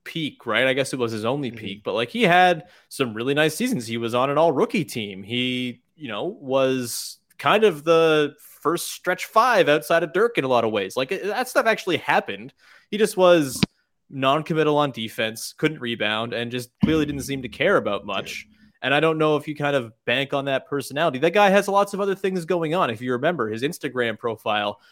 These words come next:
Speaker 1: that Katie and I did a big episode on a few years ago, uh, you know, the ten different occupations he held, including astronaut and chef and a whole bunch of other things. He has lots of other irons in the fire beyond basketball, and I think that would have been the case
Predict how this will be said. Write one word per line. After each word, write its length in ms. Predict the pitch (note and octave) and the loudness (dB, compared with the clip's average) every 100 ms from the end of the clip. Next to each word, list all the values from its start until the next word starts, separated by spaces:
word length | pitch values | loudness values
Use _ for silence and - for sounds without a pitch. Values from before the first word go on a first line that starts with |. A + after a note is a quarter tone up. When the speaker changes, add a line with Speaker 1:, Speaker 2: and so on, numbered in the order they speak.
| _ | _
Speaker 1:
that 220 | - A#2 - | -4 -4 0
Katie 220 | E3 D#3 | 2 4
and 100 | C#3 | 2
I 80 | B2+ | 2
did 140 | A#2+ | 0
a 40 | |
big 160 | A#2+ B2 | -2 0
episode 440 | C3+ C#3+ - A2+ | 0 -2 -2 -2
on 240 | A2 G#2+ G#2 | 0 -2 -4
a 20 | |
few 160 | - A#2+ | -8 -4
years 240 | D#3 B2 | -4 -4
ago, 300 | G#2 G#2 G2 _ _ - | -6 -8 -10 _ _ -4
uh, 300 | G#2 G2+ G2+ - | 0 0 -2 -4
you 80 | |
know, 100 | A#2+ | -8
the 100 | A2 | -6
ten 340 | A#2+ - D#3 C#3+ | -4 0 0 0
different 340 | D3 C#3 C3 - | -2 -4 -8 -4
occupations 720 | C3+ - - C#3+ D3+ A#2+ - | -6 -6 -8 -6 -6 -10 -6
he 120 | A#2+ | -4
held, 300 | B2+ A2+ A2 | 0 0 -2
including 340 | A2 C3 B2+ - | -4 -4 -4 0
astronaut 680 | D3 C#3+ - C#3 A#2 G#2 - | 0 0 -2 -4 -2 -2 -2
and 120 | C3 | -6
chef 460 | A#2+ - E3+ C#3 - | -4 2 4 4 2
and 120 | C3+ | -2
a 40 | C3 | 0
whole 120 | D#3 | 2
bunch 240 | D3+ D3 | 2 2
of 60 | D3 | 0
other 180 | A3+ F3+ | 2 0
things. 360 | A#2 A2+ C#3+ - - - | -2 -4 -6 -16 -16 -2
He 120 | D4 | 4
has 200 | D4 B3+ | 4 4
lots 300 | C4 C4 B3+ | 4 4 2
of 100 | B3+ | 0
other 240 | A#3+ A3 | 2 4
irons 340 | G3 G3+ F#3+ E3+ | 4 4 0 -2
in 60 | |
the 120 | E3 - | -4 0
fire 340 | D#3 C#3+ A#2+ | 2 4 2
beyond 340 | A#2 A#2+ A#2+ | 0 -2 -2
basketball, 520 | A2+ A2+ A2 A2 G#2 G#2+ | 0 0 0 -6 -6 -4
and 80 | |
I 20 | A2 | -4
think 140 | B2 | -4
that 100 | B2 | -4
would 80 | A#2 | -4
have 80 | A2 | -8
been 100 | G#2+ | -14
the 60 | |
case 460 | A2 A2+ G#2+ - | -8 -6 -4 -8